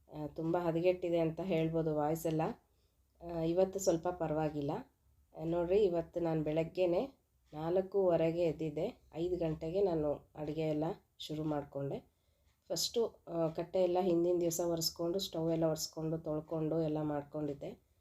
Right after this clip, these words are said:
ಆ, ಈಗ ರಂಗೋಲಿ ಹಾಕ್ಬಿಟ್ಟು ಅಡುಗೆ ಶುರು ಮಾಡ್ಕೊಳ್ಳೋಣ. ಫಸ್ಟು ಭಗವಂತನನ್ನ ಧ್ಯಾನ ಮಾಡಿಕೊಂಡು, ನಿಮಗೆ ಒಂದು ಮಂತ್ರ ಹೇಳ್ಕೊಟ್ಟಿದ್ದೆ ಸ್ನೇಹಿತರೆ, "ಸೂರ್ಯನಾರಾಯಣ ಸಾರಥಿಯಾಗಲಿ, ಅಟ್ಟು ಅಡುಗೆ ಅಕ್ಷಯವಾಗಲಿ,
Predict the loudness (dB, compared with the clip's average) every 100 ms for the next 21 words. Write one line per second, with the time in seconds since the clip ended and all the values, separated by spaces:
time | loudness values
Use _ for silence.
0 | _ _ _ _ _ _ -12 -6 -2 0
1 | 0 0 -2 -4 -8 -2 2 6 6 4
2 | -2 -6 -10 -6 -8 -8 -10 -4 -4 -2
3 | -4 -4 -4 -4 -4 -4 -4 -6 -8 -6
4 | -6 -6 -4 -4 -4 -4 -2 -2 -4 -10
5 | _ _ _ -4 0 2 0 -2 -4 -2
6 | 0 -2 -8 _ _ _ _ -2 0 4
7 | 4 2 2 0 0 0 2 2 2 0
8 | 0 -2 -2 -4 -2 -4 -2 0 4 4
9 | 4 2 0 0 0 0 -2 0 0 0
10 | -2 -2 -2 -2 -2 -4 -8 _ _ _
11 | -18 -4 4 6 6 4 2 2 0 2
12 | 4 4 2 0 -2 -2 -2